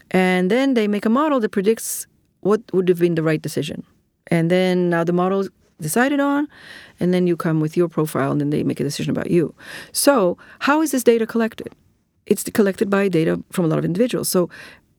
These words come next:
one question is how to make sure that,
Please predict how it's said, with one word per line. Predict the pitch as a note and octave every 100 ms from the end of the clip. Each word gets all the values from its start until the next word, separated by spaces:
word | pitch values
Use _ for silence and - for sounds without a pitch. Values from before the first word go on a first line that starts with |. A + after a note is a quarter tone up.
| _ -
one | F#3+
question | G#3+ F#3+ F#3
is | E3
how | - G3+ G3 G3+ -
to | G3+ F3+ E3+ F3+ - - - -
make | - E3 -
sure | - E4 C4+ G#3 F#3
that, | F3 F3+ F3 E3 D#3+ -